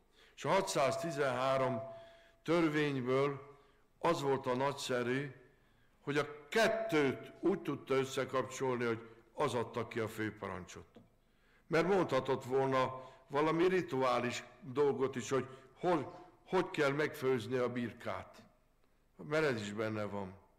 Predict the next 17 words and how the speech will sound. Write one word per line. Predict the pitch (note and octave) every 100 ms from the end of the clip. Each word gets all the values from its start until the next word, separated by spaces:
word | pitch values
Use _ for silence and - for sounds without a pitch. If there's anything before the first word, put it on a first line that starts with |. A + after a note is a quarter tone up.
| _ _ _ -
De | A#2+
nem. | E3 C#3+ G2 - - - _
A | B2+
lényegre | G3 G#3+ E3+ C3+ A#2+ A2+
tapintott. | A2+ G#2+ G#2+ G2+ - F2+ - _ _ - _
És | -
ezt | A#2+
a | D#3
kettőt | G3+ F3+ F3+ C#3 -
összefogta. | B2+ - G#2+ G2 - - D#2+ - _ _ _ _ - - -
Mint | E3
egy | E3+
hasonlatot | F#3+ - C3+ C3 A#2+ A#2+ C#3
lehetne | C3+ A2+ A2+
talán | A2 A2 A2 A2
mondani, | B2+ C3 A#2+
hogy | A2+